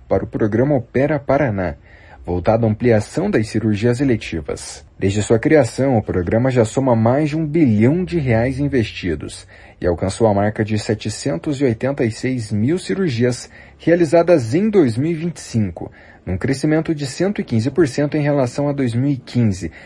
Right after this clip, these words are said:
quando foram registrados trezentos e sessenta e quatro mil duzentos e sessenta procedimentos.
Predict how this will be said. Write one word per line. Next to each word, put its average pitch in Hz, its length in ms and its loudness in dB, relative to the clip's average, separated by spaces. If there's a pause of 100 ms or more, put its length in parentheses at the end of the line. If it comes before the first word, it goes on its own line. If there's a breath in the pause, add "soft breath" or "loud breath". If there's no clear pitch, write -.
(140 loud breath)
quando 92 160 -2
foram 110 220 2
registrados 117 720 0
trezentos 123 640 -2
e 151 100 -4
sessenta 139 400 0
e 135 40 0
quatro 131 360 2
mil 127 180 6
duzentos 160 600 2
e 175 80 2
sessenta 151 540 0
procedimentos. 131 1120 -2